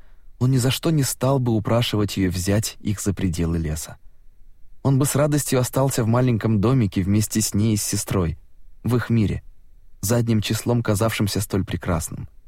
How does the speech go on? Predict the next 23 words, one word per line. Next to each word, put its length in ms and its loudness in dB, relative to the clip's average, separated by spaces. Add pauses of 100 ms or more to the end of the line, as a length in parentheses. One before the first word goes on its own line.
(760)
при 120 0
сравнении. 580 -2 (1040)
А 100 0
так 260 2
ему 180 4
пришлось 420 2
жить 240 2
с 80 -8
чувством 460 0
вины, 420 2 (540)
ведь 180 0
причиной 500 2
случившегося 760 0
стал 360 -2
он. 400 0 (560)
Он 160 4
не 120 4
поверил 400 2
в 100 -6
то, 160 2
что 160 -4
является 480 2
неудачником, 840 0